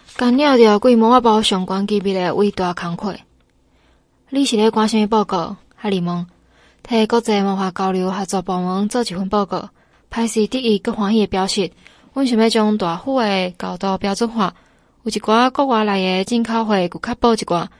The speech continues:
大虎失落的机会，伫一年中已经会当讲是提高三个百分点。”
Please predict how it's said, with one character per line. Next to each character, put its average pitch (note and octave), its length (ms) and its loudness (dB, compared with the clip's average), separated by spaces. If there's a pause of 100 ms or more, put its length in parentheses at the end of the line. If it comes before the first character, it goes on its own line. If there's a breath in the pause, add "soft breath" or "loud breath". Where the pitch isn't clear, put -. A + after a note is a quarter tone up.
(280 soft breath)
大 G#3 180 -2
虎 A#3 420 6 (280 loud breath)
失 - 240 -4
落 G#3 320 2
的 F#3+ 180 2
机 G3 240 2
会， F3 160 0 (240 soft breath)
伫 F#3+ 160 -6
一 G3 40 -2
年 F#3 200 0
中 A3 300 4 (500 loud breath)
已 A#3 80 -4
经 G#3+ 240 4
会 F#3 160 -2
当 G#3 160 2
讲 G3+ 200 2
是 G3+ 180 -2
提 G#3 240 -2
高 G#3+ 240 2
三 F#3+ 300 -2
个 F#3 60 -4
百 G#3 140 -4
分 F#3+ 160 -2
点。” F3+ 240 -2